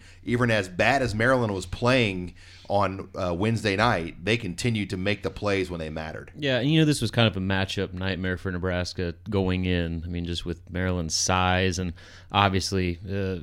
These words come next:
Speaker 2: extremely high talent level with, you know, a couple potential first-round N B A draft picks and Melo Trimble and Diamond Stone. So, uh, you knew it was gonna be an uphill battle, but,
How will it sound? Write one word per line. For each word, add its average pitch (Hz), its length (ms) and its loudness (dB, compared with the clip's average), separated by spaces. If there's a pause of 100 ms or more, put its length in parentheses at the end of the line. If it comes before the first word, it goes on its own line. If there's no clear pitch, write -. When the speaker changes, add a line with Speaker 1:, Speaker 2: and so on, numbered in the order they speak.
(280)
Speaker 2:
extremely 104 520 4
high 95 180 4
talent 95 420 4
level 87 360 0
with, 85 160 -2
you 95 80 -4
know, 85 80 -2
a 85 60 -4
couple 92 260 -2
potential 92 380 -2
first-round 87 560 0
N 87 140 0
B 87 100 2
A 85 80 4
draft 87 380 2
picks 87 340 2
and 85 220 -4
Melo 87 240 2
Trimble 85 340 -2
and 82 100 -2
Diamond 87 300 0
Stone. 90 440 0
So, 87 240 0 (460)
uh, 82 80 -4
you 156 160 -4
knew 233 100 8
it 226 40 10
was 185 100 10
gonna 131 160 12
be 110 160 10
an 104 80 10
uphill 107 340 8
battle, 95 480 8
but, 92 280 4